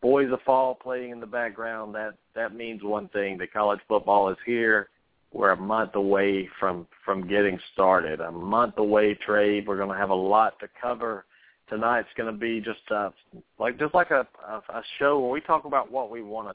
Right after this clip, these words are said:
talk about, really. It, it doesn't have to be football. It doesn't have to be any agenda.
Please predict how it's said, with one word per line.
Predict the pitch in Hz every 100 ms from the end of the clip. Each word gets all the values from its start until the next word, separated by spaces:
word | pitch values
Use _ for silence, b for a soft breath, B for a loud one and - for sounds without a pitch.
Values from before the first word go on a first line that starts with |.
| -
talk | 95 -
about, | 87 90 80
really. | 69 90 73 78
It, | 117 -
it | 120
doesn't | 131 120
have | 113 117
to | 110
be | 107 113 110 104 _
football. | 117 - 113 117
It | 110
doesn't | 113 110
have | 107 113
to | -
be | 101 104 107
any | 110
agenda. | 107 95 117 117 110 110 107